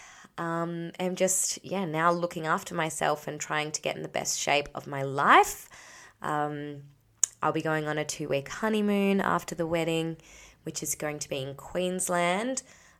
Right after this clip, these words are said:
I'm gonna be in bikinis at the pool, relaxing, living my best life with Jack, and just taking time off work. So I'm taking a full month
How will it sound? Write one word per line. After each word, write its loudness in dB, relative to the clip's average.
I'm -6
gonna -2
be -2
in -8
bikinis -4
at -6
the -8
pool, -2
relaxing, 0
living -2
my -2
best 2
life 2
with -6
Jack, 2
and -4
just -2
taking 0
time 2
off -2
work. 2
So 2
I'm 0
taking -2
a 0
full 0
month 0